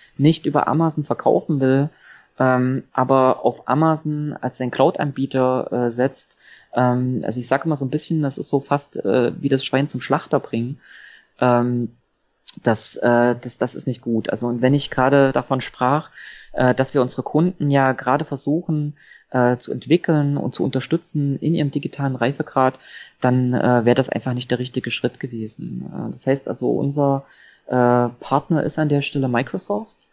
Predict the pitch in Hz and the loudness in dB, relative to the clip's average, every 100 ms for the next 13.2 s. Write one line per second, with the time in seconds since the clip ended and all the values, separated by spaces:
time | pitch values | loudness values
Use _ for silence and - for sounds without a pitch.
0 | _ - _ - - - - _ 135 135 | _ -20 _ -20 -20 -20 -20 _ 2 4
1 | 139 139 143 147 - _ _ _ - 127 | 4 4 4 0 -4 _ _ _ -2 0
2 | - - - 127 190 190 185 175 165 - | 0 0 2 4 4 4 4 2 -2 -8
3 | - 143 139 - 190 - 196 185 - - | -4 0 0 0 -4 2 2 0 -10 -18
4 | - 139 - 151 196 208 208 - 135 151 | -8 -6 -4 0 0 0 -2 -2 0 2
5 | 147 - 156 143 - 190 - - - 147 | 0 -2 -6 -6 -2 -2 -2 -4 0 0
6 | 151 - 143 131 117 - - 165 - - | 0 -4 -2 -2 -2 -2 0 2 0 -2
7 | 135 151 - 180 180 170 - - - 127 | 0 0 -2 -2 -2 -2 -6 -6 -4 -4
8 | 135 139 _ - - _ - 120 170 185 | -4 -6 _ -20 -20 _ -4 0 0 0
9 | 175 160 - - 147 143 143 143 - _ | 0 -2 -4 -2 4 4 4 2 -4 _
10 | _ _ _ - 127 127 170 180 156 127 | _ _ _ 0 0 2 0 0 0 -2
11 | 123 - 117 - 117 110 - 110 - 113 | -2 -4 -8 -6 -4 -2 -2 -2 -2 -2
12 | - - 147 - 139 - - 117 - - | -4 -2 -2 0 0 0 -2 -2 -2 -2
13 | 113 117 | -2 -2